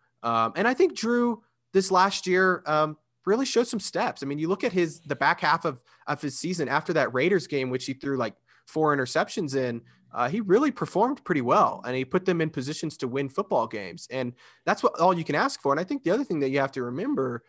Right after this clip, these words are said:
he's really coming off his rookie year. I mean, I know that, uh, he played a little bit at the end of his, his first season, but this was the first year that he really got to, to play, uh, for a full year.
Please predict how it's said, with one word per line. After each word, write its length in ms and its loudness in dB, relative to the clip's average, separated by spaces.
he's 240 -2
really 300 6
coming 320 2
off 160 4
his 160 -6
rookie 240 0
year. 260 2
I 60 0
mean, 160 -2
I 80 0
know 200 2
that, 260 2
uh, 340 4
he 180 -6
played 340 0
a 60 2
little 240 2
bit 160 0
at 120 0
the 120 -6
end 140 -4
of 100 -8
his, 240 -6
his 200 -12
first 320 -6
season, 500 -6
but 240 0
this 120 -10
was 120 -6
the 100 -2
first 340 0
year 80 -2
that 120 -2
he 80 -4
really 260 -2
got 220 -4
to, 160 -6
to 100 -8
play, 420 -2
uh, 280 0
for 200 -4
a 40 -6
full 260 0
year. 400 0